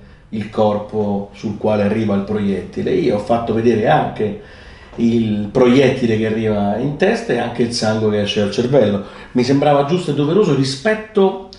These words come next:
al genere che voglie-, che volevamo rispettare. E quindi, mm, ecco che arrivano i, i primi cadaveri, e secondo me arriva, eh, questo omicidio del sorcio nel film, arriva in un momento del film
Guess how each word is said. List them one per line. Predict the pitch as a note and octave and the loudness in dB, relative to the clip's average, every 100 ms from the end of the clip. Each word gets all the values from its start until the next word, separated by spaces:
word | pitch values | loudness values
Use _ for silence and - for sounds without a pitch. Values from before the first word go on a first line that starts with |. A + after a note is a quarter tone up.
| - - | -14 -4
al | E3+ | -2
genere | D3+ G3+ A#3+ F#3 | 0 0 0 0
che | C#3 | -2
voglie-, | B2 C#3 C3+ - | -2 -2 -2 -2
che | D3 C#3+ B2 | 0 0 2
volevamo | D3 D3+ F3 D3 | 0 2 0 0
rispettare. | B2 - G2+ - - G2 - - - - - - - | -4 -8 -12 -10 -10 -12 -16 -20 -20 -20 -20 -20 -8
E | - F#3+ | -6 -4
quindi, | F#4+ F#4 E3+ C#3 C3+ | -2 0 4 4 4
mm, | C3 C3+ - - | 2 -2 -6 -2
ecco | G#3+ G#3+ A#3+ | -2 0 0
che | D3+ B2+ | 0 0
arrivano | C3 B2 A#2 A#2 A2+ A2 G#2+ A#2+ | -2 -4 -4 -4 -6 -6 -8 -6
i, | D3 C3 - | -6 -6 -6
i | |
primi | D3+ F3 C#3+ | -4 -2 0
cadaveri, | C3+ C3 C#3 G#2+ A2+ A2 A2 - - - | 0 0 0 -2 -6 -8 -10 -16 -20 -8
e | C3 | -4
secondo | C#3+ E3+ G#3+ | -2 0 2
me | G3 B2+ | 2 2
arriva, | C3 F3+ C3+ A2+ G#2 G2+ - - - - | 2 2 0 -2 -4 -8 -16 -20 -20 -16
eh, | - - | -14 -6
questo | A#2+ A#2 | -6 -2
omicidio | B2 B2 E3+ B2 A2 G#2 G2 | 0 0 0 -2 0 0 -2
del | G2 G2+ | -2 -4
sorcio | - A2+ G2 - - | -4 -4 -4 -6 -8
nel | F#2+ F#2+ | -8 -8
film, | - G#2+ F#2+ G2+ A#2+ - - - - - - - | -8 -6 -2 -2 -4 -10 -18 -20 -20 -20 -8 0
arriva | D3+ F#3 C3 | 4 4 4
in | C3+ | 4
un | D3+ | 4
momento | F#3 A#3 G#3 D3 | 4 4 4 2
del | D#3 | -2
film | D#3+ - G3+ G3 | -2 0 2 2